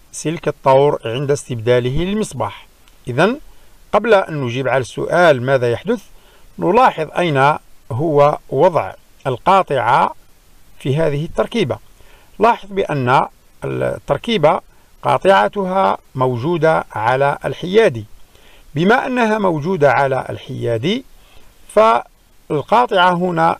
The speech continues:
تقوم بدور تحكم فقط ولا تقوم بدور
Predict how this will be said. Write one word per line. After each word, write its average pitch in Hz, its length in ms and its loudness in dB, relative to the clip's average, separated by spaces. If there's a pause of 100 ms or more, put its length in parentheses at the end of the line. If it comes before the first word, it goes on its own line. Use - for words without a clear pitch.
تقوم 170 400 -2
بدور 165 640 2 (200)
تحكم 214 640 -2 (180)
فقط 165 300 -2 (600)
ولا 196 380 4
تقوم 185 400 0
بدور 143 420 2